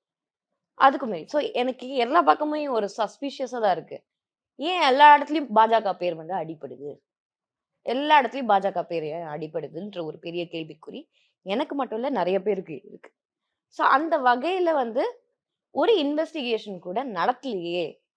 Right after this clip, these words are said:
இந்த, இந்த இன்வெஸ்டிகேஷன் பத்தாது அப்படின்னு தான் நான் சொல்றேன்.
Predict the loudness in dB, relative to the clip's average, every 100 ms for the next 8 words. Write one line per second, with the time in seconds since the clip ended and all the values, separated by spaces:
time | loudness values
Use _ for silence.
0 | _ -6 -2 2 2 0 -6 -6 0 2
1 | 2 -2 -8 -8 -6 -6 -6 -14 -2 -2
2 | -2 2 2 4 0 -2 -4 -8 -6 -8
3 | -8 -14 -14 -14 -16